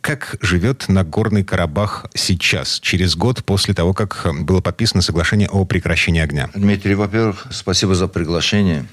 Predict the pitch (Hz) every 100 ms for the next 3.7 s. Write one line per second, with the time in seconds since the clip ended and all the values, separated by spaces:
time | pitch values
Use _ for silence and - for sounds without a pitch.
0 | _ - 90 92 85 85 98 - 104 98
1 | 87 80 65 _ _ - 82 - 90 85
2 | 85 95 110 113 95 78 78 73 76 85
3 | 80 - 78 76 87 92